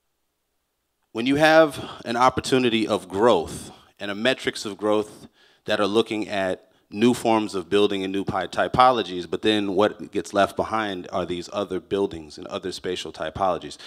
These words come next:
You have the industrial warehouse, you have the housing types, multifamily, single family, et cetera, et cetera, et cetera.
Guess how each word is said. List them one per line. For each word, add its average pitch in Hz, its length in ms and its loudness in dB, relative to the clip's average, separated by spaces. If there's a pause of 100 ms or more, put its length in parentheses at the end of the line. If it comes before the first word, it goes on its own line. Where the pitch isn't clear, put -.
(260)
You 98 140 0
have 104 160 4
the 107 180 0
industrial 127 460 4
warehouse, 139 580 6
you 101 100 -4
have 92 100 -4
the 82 60 -8
housing 131 440 0
types, 131 380 0
multifamily, 120 760 0
single 127 300 -2
family, 117 440 -2
et 104 60 -2
cetera, 104 240 -4
et 95 60 -6
cetera, 98 240 -4
et 87 60 -4
cetera. 123 420 0